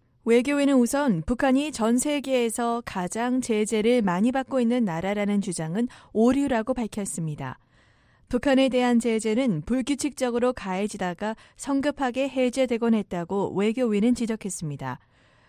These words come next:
그러면서 미국의 월스트리트 저널 신문이 지적하듯 전 세계에서 가장 제재를 많이 받고 있는 다섯 나라는 이란,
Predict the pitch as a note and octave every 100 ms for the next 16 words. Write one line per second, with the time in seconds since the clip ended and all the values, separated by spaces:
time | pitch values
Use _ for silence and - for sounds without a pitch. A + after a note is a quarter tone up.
0 | _ G#3+ A#3 A3+ G3+ A#3+ F#3 D3+ A3 A#3
1 | C4+ G3 F#3 A3 - C#4+ C4 C#4 B3+ A#3+
2 | A#3+ B3 A3+ A3 B3+ A#3 G#3 G3+ G#3 F3
3 | C3+ - _ - _ - A3 A#3 B3 A#3
4 | A#3 G#3+ F#3 A3 A3 C3 - F#3+ F#3+ B3
5 | B3+ A#3 A3 G#3+ G#3+ A#3+ A3 F3 E3+ A#3+
6 | B3 - A#3+ A3 G#3 B3 - C#3 - A#3
7 | A3 G3 F#3 B3+ F3+ - - - A3+ A#3
8 | A#3+ B3 C4+